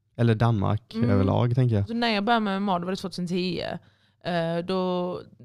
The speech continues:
Speaker 2: så, då kom jag till Kaisho då.
Speaker 1: Mm.
Speaker 2: Och jag började med submission wrestling och re-, bara M M A. Utan jag la, jag är gammal boxare, så jag la det på hyllan lite.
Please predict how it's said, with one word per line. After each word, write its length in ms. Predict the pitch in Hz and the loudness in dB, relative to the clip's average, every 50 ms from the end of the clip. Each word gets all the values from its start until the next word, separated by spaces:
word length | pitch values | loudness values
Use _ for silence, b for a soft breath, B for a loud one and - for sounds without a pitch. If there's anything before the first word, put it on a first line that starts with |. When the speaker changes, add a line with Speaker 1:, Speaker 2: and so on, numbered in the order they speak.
| 110 _ _ _ _ | -20 _ _ _ _
Speaker 2:
så, 360 | - - - 185 160 160 170 | -12 -6 -4 -4 -4 -4 -6
då 280 | 196 180 175 202 185 180 | -8 -8 -6 -6 -6 -6
kom 240 | - - 214 190 185 | -6 -6 -4 -4 -4
jag 80 | 175 | -6
till 100 | - 175 | -8 -10
Kaisho 480 | - - - 175 160 160 151 - - 180 | -10 -8 -6 -6 -6 -6 -8 -8 -8 -6
då. 260 | 180 165 160 190 202 - _ _ _ - | -4 -4 -4 -6 -8 -10 _ _ _ -2
Speaker 1:
Mm. 140 | 123 110 - | 0 0 0
Speaker 2:
Och 160 | - - - _ | 0 -4 -12 _
jag 240 | - 170 160 156 165 | -12 -10 -10 -8 -6
började 360 | 180 180 165 160 160 156 156 | -4 -4 -4 -4 -6 -8 -8
med 360 | 160 160 156 156 160 160 156 | -10 -8 -8 -8 -8 -8 -8
submission 340 | - 175 185 185 170 - 220 | -8 -6 -6 -6 -6 -6 -6
wrestling 500 | 226 214 - - - 220 208 208 208 208 | -6 -6 -6 -6 -4 -4 -4 -2 -4 -4
och 420 | 202 202 196 196 196 196 196 190 190 190 - _ _ _ _ _ _ _ _ _ _ - | -4 -4 -4 -4 -4 -4 -6 -6 -8 -10 -12 _ _ _ _ _ _ _ _ _ _ -10
re-, 260 | 214 226 240 - - | -6 -6 -6 -4 -4
bara 260 | 214 202 247 214 202 | -2 0 2 2 2
M 80 | 185 196 | 2 0
M 120 | 208 208 | 0 0
A. 180 | 185 170 175 170 | -2 -2 -2 -4
Utan 220 | 170 - 190 190 | -6 -6 -4 -4
jag 160 | 190 185 170 185 | -2 -2 -2 0
la, 380 | 214 208 180 - 175 175 - | 0 0 0 0 -2 -4 -4
jag 200 | - 196 196 190 | -4 -2 -2 -2
är 40 | 185 | -2
gammal 220 | 180 185 190 190 | -2 -2 -2 -2
boxare, 380 | 185 214 208 - - - - 165 | -2 -4 -6 -8 -8 -8 -8 -6
så 100 | - 196 | -4 -2
jag 120 | 190 185 | -2 0
la 200 | 196 220 202 180 | 0 0 0 0
det 100 | 185 202 | 0 -2
på 120 | 175 - 165 | -4 -4 -4
hyllan 320 | 151 196 202 180 - - | -2 -2 -4 -4 -6 -6
lite. 300 | - 196 208 - - - | -6 -6 -6 -4 -6 -10